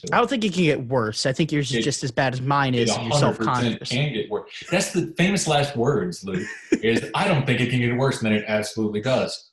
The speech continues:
Speaker 1: It's like in
Speaker 2: Well
Speaker 1: Young Frankenstein, to make my, uh, movie reference,
Speaker 2: <laughs>
Speaker 1: where
Speaker 2: It's
Speaker 1: he, he's like, "Oh my God, this is,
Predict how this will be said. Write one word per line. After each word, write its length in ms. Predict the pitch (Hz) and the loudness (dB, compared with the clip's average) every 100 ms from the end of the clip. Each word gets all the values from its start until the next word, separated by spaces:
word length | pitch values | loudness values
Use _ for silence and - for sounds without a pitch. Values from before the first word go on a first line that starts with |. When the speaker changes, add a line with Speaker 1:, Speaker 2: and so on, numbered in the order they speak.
| _ | _
Speaker 1:
It's 140 | 175 175 | 0 4
like 120 | 190 | 6
in 60 | 180 | 6
Speaker 2:
Well 80 | 180 | 4
Speaker 1:
Young 160 | - - | -2 0
Frankenstein, 760 | 180 180 175 143 131 107 98 | 2 4 4 2 2 2 0
to 160 | 101 104 | -2 0
make 280 | 107 107 - | 0 0 0
my, 380 | 113 127 139 135 - - | 0 2 0 -2 -8 -8
uh, 140 | 104 98 | -6 -2
movie 320 | 104 104 98 | -2 -2 -4
reference, 600 | 98 98 110 113 - - - - | -2 -2 -2 -4 -6 -16 -12 -8
Speaker 2:
<laughs> 160 | - | -4
Speaker 1:
where 260 | 127 127 123 | 2 4 4
Speaker 2:
It's 240 | 127 - - _ | 2 -2 -10 _
Speaker 1:
he, 140 | 135 123 | -2 0
he's 240 | - 135 131 | 2 2 4
like, 160 | 123 | 4
"Oh 140 | 139 139 | 4 4
my 120 | 123 | 4
God, 220 | 135 123 | 2 2
this 120 | |
is, 80 | 120 | 0